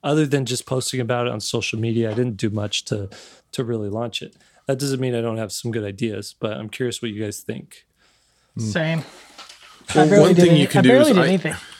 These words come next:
Speaker 2: I, I launched, um, I mean,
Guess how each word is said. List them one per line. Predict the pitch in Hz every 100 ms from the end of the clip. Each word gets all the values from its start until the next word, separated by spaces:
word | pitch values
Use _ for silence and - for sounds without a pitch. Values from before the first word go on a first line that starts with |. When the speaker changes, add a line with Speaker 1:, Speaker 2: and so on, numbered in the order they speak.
| - -
Speaker 2:
I, | 123 143 139 -
I | 117
launched, | 139 107 107 - -
um, | - 101 95 95 101 92 _ _ _ _ _ _ _ _ _ _ -
I | 110
mean, | 110 107 104 - -